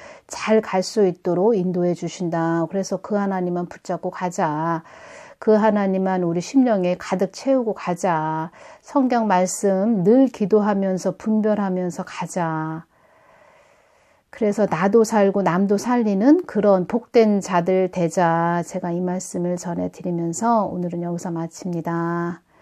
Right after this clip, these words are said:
모든 분들 강건하시고, 어, 복에 복을 더하시는 그런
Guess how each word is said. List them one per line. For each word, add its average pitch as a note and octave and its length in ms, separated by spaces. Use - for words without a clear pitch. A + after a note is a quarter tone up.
모든 F#3+ 360
분들 F3 320
강건하시고, F3+ 1300
어, - 100
복에 F#3 400
복을 F3 280
더하시는 E3+ 880
그런 E3+ 540